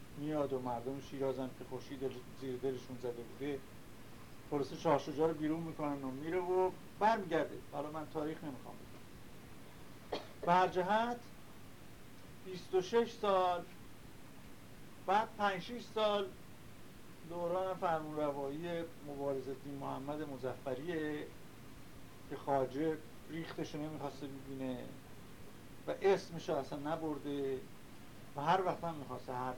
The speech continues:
بزنه ازش، از مح-، می‌گفته محتسب بهش. و جز تیرهای جانسوز حجب و بود آیا،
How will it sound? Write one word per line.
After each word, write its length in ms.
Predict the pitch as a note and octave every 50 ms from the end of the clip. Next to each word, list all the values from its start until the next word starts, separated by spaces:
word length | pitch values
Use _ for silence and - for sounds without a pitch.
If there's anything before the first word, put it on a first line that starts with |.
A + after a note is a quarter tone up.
| - - B2+
بزنه 300 | B2 C3 B2+ C3 C3 C3
ازش، 560 | C3 B2+ C3+ D3+ E3+ F3 E3+ E3+ E3+ E3 E3 - - - - - - - - - - - - - - - - - - - - - - - - - - - - - - - - - - - - -
از 240 | C#3+ D3+ C#3 - - - - - D3 D3
مح-، 120 | D#3 D3 - - - - C#3+
می‌گفته 340 | C#3 D3+ D3 D3+ - E3 D#3+
محتسب 580 | D#3 D3+ D3 C3+ - - - B2 A2+ - -
بهش. 1300 | C#3+ C3 - - - - - - - - - - - - - - - - - - G2+ - - - - - - - - - - - - - - - - - - - - - - - - - - - - - - - - - - - - - - - - -
و 100 | D#3+ D#3+
جز 260 | D#3 - G4+ G#4+ G3+ - - - -
تیرهای 720 | F#3+ F3 D#3 D3+ C#3+ C3+ D#3+ E3+ F3 E3+ D#3 D3+ D3+ B2+ - - - -
جانسوز 1000 | D#3 D3+ C#3+ C3+ C3 C3 C3 - - E3 E3 E3 D#3+ D3 C#3+ C#3 C#3 C3+ B2 - - - - - - - - - - - -
حجب 460 | B2 C#3 D3 D3+ D3 - - - -
و 140 | C#3 C3+ B2+ B2+ - - - - - - - - - -
بود 320 | D3 C#3+ D3 D#3 D#3+ D#3+
آیا، 560 | D#3+ D3+ C#3+ C3+ B2+ B2 C3+ C3+ C3 B2 A2